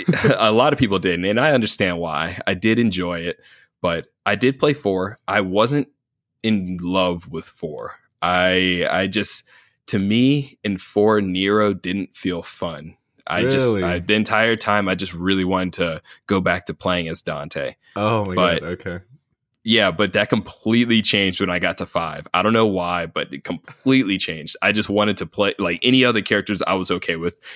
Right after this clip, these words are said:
Speaker 1: Nero is absolutely awesome. He's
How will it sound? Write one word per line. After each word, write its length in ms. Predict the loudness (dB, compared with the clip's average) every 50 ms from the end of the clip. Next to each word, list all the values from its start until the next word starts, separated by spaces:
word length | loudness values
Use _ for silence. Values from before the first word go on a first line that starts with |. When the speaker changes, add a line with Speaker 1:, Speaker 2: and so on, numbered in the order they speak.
| -16 -8
Speaker 1:
Nero 420 | -2 0 2 4 4 4 4 4 2
is 160 | 0 -2 -4 -2 -2
absolutely 440 | -2 -2 -2 -4 -4 -4 -6 -6 -4 -2
awesome. 440 | 0 0 0 0 0 -2 -2 -2 -6
He's 400 | -6 -4 -4 -4 -2 -4 -8